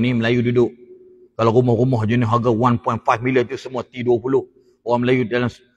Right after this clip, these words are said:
dalam satu rumah adalah sepuluh orang je. Yang berlaku dekat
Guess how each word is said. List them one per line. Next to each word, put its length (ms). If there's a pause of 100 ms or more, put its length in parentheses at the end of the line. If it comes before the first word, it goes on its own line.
(100)
dalam 240
satu 240
rumah 320
adalah 320
sepuluh 320
orang 240
je. 160 (1400)
Yang 60 (100)
berlaku 240
dekat 320